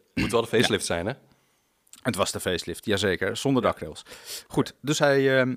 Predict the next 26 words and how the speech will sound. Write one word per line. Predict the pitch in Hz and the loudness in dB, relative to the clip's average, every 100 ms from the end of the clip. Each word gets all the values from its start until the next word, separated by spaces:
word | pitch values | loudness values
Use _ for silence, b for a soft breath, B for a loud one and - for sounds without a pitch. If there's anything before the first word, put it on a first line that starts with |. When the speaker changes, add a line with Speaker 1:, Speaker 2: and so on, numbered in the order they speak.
| - | -8
Speaker 2:
hij | 98 104 | -6 -4
gaat, | 110 143 143 - | -2 0 0 -4
eh, | - 107 101 | -10 -8 -6
naar | 107 135 | -4 -4
de | 143 | -2
Autoboulevard | 143 139 131 113 107 101 87 | 0 0 0 -4 0 2 0
in | 131 135 | -2 -6
Amsterdam | 123 - 104 98 | -6 -2 -2 0
Zuidoost, | 87 80 101 131 - - | -2 -2 -4 -4 -10 -18
waar | - 90 87 87 _ - | -12 -2 -2 -2 _ -6
A-Point | 90 90 101 95 90 | -4 -2 -4 -4 -4
zat | 98 90 - - | -2 -2 -4 -14
en, | - 80 85 | -12 -10 -8
eh, | 82 80 80 - 82 | -8 -8 -10 -10 -12
en, | - - - | -12 -12 -6
eh, | 104 131 | -4 0
en | 117 | -2
S-Point, | - 101 117 | 2 2 2
waar | - 92 | 0 0
je | |
dus | 90 87 - | 0 -4 -8
sales | - 98 98 - | -6 -2 -2 -4
kon | 98 | -8
kopen. | 87 90 - - _ B B B B B B B B | -4 -4 -4 -12 _ B B B B B B B B
En, | 117 110 107 107 | 6 6 6 2
ehm, | 104 101 101 | 0 0 -2